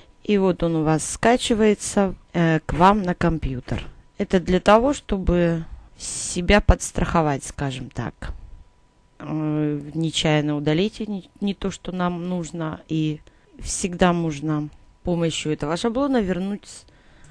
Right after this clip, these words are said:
э, свой прежний вид, скажем так, прежний вид вашего видеоблога. Итак, закрыть. Теперь заходим «Изменить H T M L». Нам нужно перейти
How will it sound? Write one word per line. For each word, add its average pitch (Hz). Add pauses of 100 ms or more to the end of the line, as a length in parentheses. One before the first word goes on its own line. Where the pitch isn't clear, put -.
(420)
э, 156
свой 160
прежний 160
вид, 143
скажем 120
так, 135
прежний 156
вид 156 (380)
вашего 139
видеоблога. 123 (520)
Итак, -
закрыть. - (180)
Теперь -
заходим 190
«Изменить 220
H 214
T -
M 160 (160)
L». - (840)
Нам 220
нужно 180
перейти 151